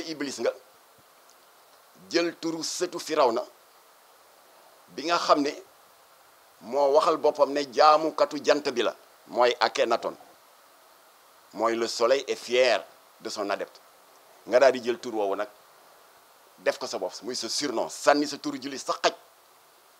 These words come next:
Moo tax nag, yow, loo xas Jamra du ñu metti, du ñu bett. Parce que ku bàyyiwul sëñ Muntaxa, bàyyiwuloo sëñ Babacar Sy Mansour, bàyyiwuloo maanaam kilifa diine yu tedd yépp yi nga xam ne ñoo fi toogal Bamba, Maodo, Baye Niass, Baye Laye, boo jógee di attaquer Jamra,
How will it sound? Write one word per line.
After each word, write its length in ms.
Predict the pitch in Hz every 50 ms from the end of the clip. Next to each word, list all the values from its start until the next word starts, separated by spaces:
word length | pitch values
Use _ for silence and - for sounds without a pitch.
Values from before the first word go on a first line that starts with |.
| _ -
Moo 140 | 87 104 117
tax 140 | 123 113 113
nag, 160 | 135 139 120
yow, 380 | 110 120 139 123 101 92 - - _ _ 82
loo 220 | 92 123 156 151
xas 320 | 127 - 156 143 - - 98
Jamra 260 | 127 120 117 - - -
du 140 | - 95 107
ñu 120 | 104 107
metti, 340 | 104 104 110 107 - - 113
du 120 | 95 92 92
ñu 100 | 92 87
bett. 300 | 85 85 - - - - _ _ _ _ _ _ _ _ _ _ _ _ _ _ _ _ _ _ _ _ _ _ _ _ _ _ _
Parce 160 | - 98 -
que 60 | 117
ku 140 | 117 - 131
bàyyiwul 340 | 123 131 135 135 127 127 120
sëñ 180 | - 131 123
Muntaxa, 400 | 120 117 107 - 98 - - - - - _ _ _ _ _ _ _ _ - - _
bàyyiwuloo 400 | - 90 120 135 131 127 127 120
sëñ 200 | - - 123 120
Babacar 320 | 113 113 110 107 - 110 -
Sy 120 | - 110
Mansour, 320 | 104 113 107 - - 80 - - _ _ _ - - - - - - - - - - _ _
bàyyiwuloo 580 | 87 92 123 135 135 131 131 131 123 120 117 113
maanaam 460 | 117 120 117 117 117 117 113 113 110
kilifa 340 | - - 123 120 - 120 113
diine 200 | 101 113 110 110
yu 140 | 110 110 110
tedd 240 | - 135 123 107 113
yépp 260 | 131 160 - - -
yi 100 | 95 113
nga 100 | 120 123
xam 180 | - 131 110 110
ne 80 | 110
ñoo 140 | 113 117 120
fi 120 | 104 110
toogal 320 | - - 113 107 104 104 101
Bamba, 340 | 92 110 113 107 95 95 90
Maodo, 380 | 90 101 113 117 101 101 95
Baye 200 | 92 - 110 110
Niass, 200 | 110 107 98 -
Baye 220 | 87 110 123 120 110
Laye, 200 | 104 95 95 95
boo 180 | 92 123 147
jógee 240 | 147 147 131 131 127
di 100 | 113 120 -
attaquer 360 | 123 131 - 160 - - 131 113
Jamra, 280 | 117 101 92 85 -